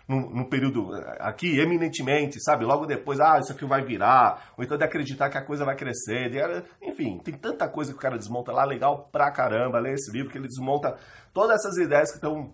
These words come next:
por trás <laughs> desses outros, tá? Mas todos valem a pena, você traz alguma coisa.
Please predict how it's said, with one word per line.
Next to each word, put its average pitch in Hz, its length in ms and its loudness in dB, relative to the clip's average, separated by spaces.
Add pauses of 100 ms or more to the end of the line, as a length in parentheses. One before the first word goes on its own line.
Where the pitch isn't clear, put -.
(100)
por 147 140 -6
trás 135 260 6
<laughs> - 20 2
desses 147 400 2 (140)
outros, 127 320 -2
tá? 139 160 8
Mas 147 160 8 (380)
todos 226 220 0
valem 160 180 10
a 120 40 8
pena, 147 380 2 (580)
você 135 180 -2
traz 127 160 6
alguma 113 220 4
coisa. 139 380 2